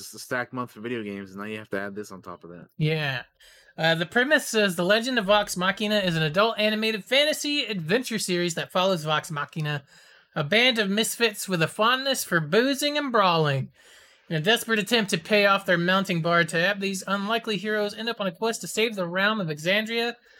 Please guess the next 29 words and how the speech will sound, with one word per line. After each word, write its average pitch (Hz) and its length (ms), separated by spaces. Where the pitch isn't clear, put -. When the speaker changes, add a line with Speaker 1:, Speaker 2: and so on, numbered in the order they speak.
Speaker 2:
from 170 280
dark 175 480
magical 165 600
forces." 143 720
From 185 180
a 175 40
sinister 269 360
necrom-, 247 400
from 196 160
a 190 40
sinister 285 400
necromancer 202 840
to 165 160
a 147 40
powerful 202 460
curse, 170 480
the 156 100
group 190 340
confronts 208 440
a 165 60
variety 185 480
of 202 100
obstacles 180 640
that 165 160
not 196 220
only 285 240
test 269 260
their 226 100
skills, 190 540